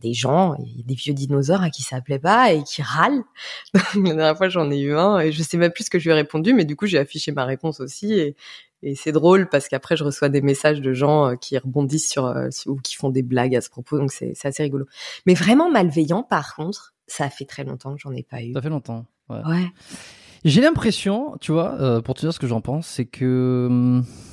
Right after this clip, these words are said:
Speaker 2: j'ai l'impression que les communautés, euh, féminines sont plus bienveillantes. Euh, alors, je sais pas s'il y a un aspect, on est entre nous, on se soutient, euh, pff, contre une sorte d'adversité, je, je sais pas, que les communautés masculines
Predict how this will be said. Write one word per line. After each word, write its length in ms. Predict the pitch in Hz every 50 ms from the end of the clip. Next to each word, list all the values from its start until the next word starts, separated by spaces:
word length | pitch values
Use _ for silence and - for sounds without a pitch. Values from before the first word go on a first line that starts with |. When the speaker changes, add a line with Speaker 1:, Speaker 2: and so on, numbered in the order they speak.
| - - - - - - - -
Speaker 2:
j'ai 60 | 143
l'impression 240 | 143 147 147 - 240
que 100 | - 156
les 80 | 131
communautés, 720 | 123 - 185 180 185 180 180 170 - - 156 135 123 113 113 120 - -
euh, 300 | 117 107 104 101 104 104
féminines 560 | - - - 185 180 139 127 143 202 240 - - 151
sont 240 | - - - 131 -
plus 160 | - - 151
bienveillantes. 800 | 135 165 214 196 165 143 127 131 147 208 226 - - - - - - - -
Euh, 320 | 120 104 107 101 98 90 -
alors, 200 | - - 113 120
je 80 | 123
sais 120 | 120 127 147
pas 160 | - 220 226
s'il 220 | - - - - 113
y 40 | 113
a 40 |
un 60 | 110 120
aspect, 560 | 135 - - - - 147 135 131 127 - - -
on 160 | 120 117 113 123
est 40 |
entre 340 | 127 135 131 - - - 143
nous, 180 | 139 147 147 135
on 100 | 117 110
se 160 | - - 117
soutient, 500 | - - 139 - - - 151 143 135 127 - - - - - _ _ _ _ _ _ _ _ - -
euh, 480 | - 50 50 50 50 50 50 50 50 - -
pff, 220 | - - - - -
contre 260 | - 131 127 247 -
une 240 | 135 113 110 107 101
sorte 400 | 98 - - - 139 - - -
d'adversité, 680 | 117 107 120 120 120 123 - - - 131 - - 190 254 233
je, 140 | 165 135 120
je 60 | -
sais 160 | - - 135
pas, 200 | - 185 240 277 - - - - - - - - - - _
que 240 | - 240 269 294 285
les 140 | 240 202 -
communautés 500 | - 190 185 180 180 170 160 - - 151
masculines 640 | 139 131 123 - - - 139 156 180 208 240 247